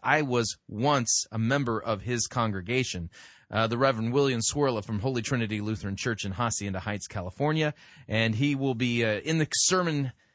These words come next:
cage arena, if you, the sermon cage, if you would, with Dan Sutherland, and, uh, so that's coming up, in fact, after this break. Folks, this is very, very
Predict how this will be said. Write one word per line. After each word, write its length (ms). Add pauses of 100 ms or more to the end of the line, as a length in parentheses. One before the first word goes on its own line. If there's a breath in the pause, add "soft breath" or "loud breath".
(300)
cage 520
arena, 440
if 180
you, 140
the 200
sermon 400
cage, 380
if 100
you 80
would, 200
with 140
Dan 260
Sutherland, 560 (520 loud breath)
and, 400
uh, 220 (100)
so 300
that's 240
coming 340
up, 200 (360)
in 140
fact, 400
after 480
this 520 (100)
break. 560 (180)
Folks, 460 (840)
this 240
is 140
very, 720 (100)
very 720